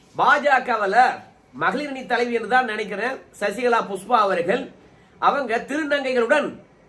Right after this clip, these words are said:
திருப்பரங்குன்றத்தில் இருக்கின்ற பெண்களை எல்லாம் ஒன்றாக திரட்டி கொண்டு அவங்க திருப்பரங்குன்றம் மலைக்கு முன்பாக காவல்துறையினர் நிற்கின்ற அந்த தருணத்துல ஆர்ப்பாட்டம் செய்தார்கள். எப்படி மதுரையில வந்து பாத்தீங்கன்னா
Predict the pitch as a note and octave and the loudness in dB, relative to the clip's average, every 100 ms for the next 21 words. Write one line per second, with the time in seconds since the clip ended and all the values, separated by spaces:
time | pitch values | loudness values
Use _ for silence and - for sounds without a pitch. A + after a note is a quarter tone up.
0 | _ C4+ D#4+ D4+ C#4+ C4+ C4+ B3+ B3 G#3 | _ -8 -2 0 2 0 -2 0 -2 -2
1 | G#3 A3 A3+ B3+ C#4 C4+ B3 A3+ C4 A3+ | -2 -2 0 0 0 0 2 4 4 2
2 | G#3+ B3 C4 B3+ G#3+ A3+ B3 B3 G3 A3 | -2 0 2 2 -2 -4 -4 -6 -4 -4
3 | C4+ C#4+ E3 - - _ _ _ _ - | -2 -2 -2 -6 -20 _ _ _ _ -6
4 | E3 B3 G#3 F3+ F3+ G3 G3+ G3 B3 C#4+ | -2 -2 -2 0 2 2 2 -2 -6 -6
5 | C#4+ C4+ A#3+ A3+ G#3+ G#3 A#3 A3 F#3+ G3+ | -2 -2 -2 -2 0 0 0 -4 -6 -4
6 | G#3+ F#3+ G3 C4 B2+ - _ _ - F#3+ | 0 0 0 -2 -4 -10 _ _ -2 2
7 | C4 D4 - B3 B3 A3 G3 D3+ - F3 | 4 4 4 0 0 0 -2 -2 -4 -4
8 | G#3 B3+ A#3 F#3+ F#3+ F#3+ F#3+ A#3 C4+ B3+ | -4 -4 -2 0 0 -2 0 -2 -2 -2
9 | A#3+ C4 D#3 A#2+ - - - - F#3+ C4+ | 2 2 2 -4 -20 -20 -20 -2 2 4
10 | B3 B3+ A#3+ G3 A3 G3+ F#3 A#2 - _ | 4 2 2 -4 0 2 0 -2 -16 _
11 | _ _ - - - _ - F#3+ C4 C4 | _ _ -20 -20 -20 _ -4 -2 -2 -4
12 | A3+ A3+ C4+ C#4 B3 A#3 C#4 F#3+ F#3 F3 | -2 -2 0 0 0 0 -2 0 -2 -2
13 | A3 A#3+ | -2 -2